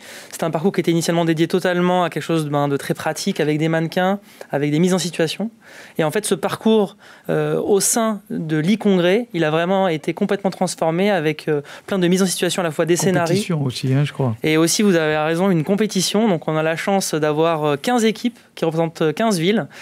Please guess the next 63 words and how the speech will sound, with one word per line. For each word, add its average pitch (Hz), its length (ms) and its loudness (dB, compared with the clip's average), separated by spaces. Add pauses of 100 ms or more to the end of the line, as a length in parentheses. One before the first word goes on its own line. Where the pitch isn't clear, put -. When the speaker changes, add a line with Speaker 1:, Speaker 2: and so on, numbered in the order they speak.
(320)
Speaker 1:
Et, 156 180 4
euh, 147 300 2
il 147 40 2
y 147 40 2
aura 151 140 2
une 156 80 0
grande 190 200 0
finale, 180 400 0
euh, 147 280 0
qui 143 140 -8
se - 20 -4
déroulera, 156 420 2
euh, 143 220 2
dimanche. 156 480 0 (440)
Et 147 420 4
voilà, 156 180 2
donc 156 120 0
j'invite 185 280 2
vraiment 175 300 2
tous 185 120 -6
les 170 160 2
jeunes 180 320 0
et 165 200 2
aussi, 165 440 2
euh, 147 140 4
les 151 160 2
jeunes 180 220 0
qui 151 400 0
ont 151 120 2
un 156 60 0
peu 180 100 -2
vieilli, 175 340 2
mais 151 120 0
qui 151 100 -4
restent 180 300 0
jeunes 180 320 0 (200)
<laughs> - 200 -12
et 165 80 2
qui 175 160 -2
ont 190 140 4
envie, 220 360 2
euh, 160 420 4
d'aller 165 220 2
dans 165 120 0
cette - 260 -6
dynamique 160 580 0
d'humilité, 165 460 0
parce 214 120 -2
que 165 80 0
finalement, 185 420 2
ben, 156 120 0
la 151 80 0
forma-, 170 300 -2
la, 147 240 -2
la 156 120 -2
simulation, 180 540 0
c'est 175 120 -2
avant 160 180 0
tout, 175 280 -2
ben, 143 160 0
reconnaître 170 420 -2
ses 165 160 0
erreurs. 170 260 2